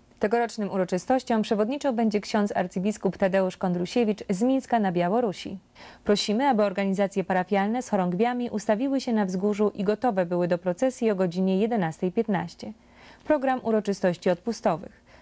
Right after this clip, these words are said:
O godzinie dziewiątej spowiedź, o dziesiątej trzydzieści różaniec, jedenasta piętnaście wejście pielgrzymki pieszej,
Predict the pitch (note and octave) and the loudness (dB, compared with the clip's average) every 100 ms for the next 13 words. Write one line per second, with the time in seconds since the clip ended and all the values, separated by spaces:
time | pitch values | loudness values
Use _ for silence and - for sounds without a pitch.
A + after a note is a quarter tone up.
0 | - G#3 G3 G3+ G#3+ F#3 F#3+ G3 B3+ B3+ | -2 0 2 2 2 2 2 2 0 0
1 | A#3 - - A#3 E3+ F3 - - - - | -2 -2 -4 -2 -2 -8 -18 -20 -20 -8
2 | - F#3+ F#3+ G3 F3+ F3+ - F3+ F#3 F3+ | 0 0 2 2 2 0 0 0 0 2
3 | B3+ C4+ A#3+ F#3+ D#3 F#3 - - - - | 2 2 2 0 -2 -10 -16 -20 -20 -12
4 | - G3 G#3 G3+ F#3+ F3 E3 G#3 B3 - | 0 2 4 2 0 -2 0 2 0 0
5 | A#3 G3 G3+ G3+ - A3+ A#3 F3+ E3+ F3 | 0 2 0 0 -4 -2 -2 0 -2 0
6 | G#3 A#3 F3+ - G3+ | 0 0 0 -4 -12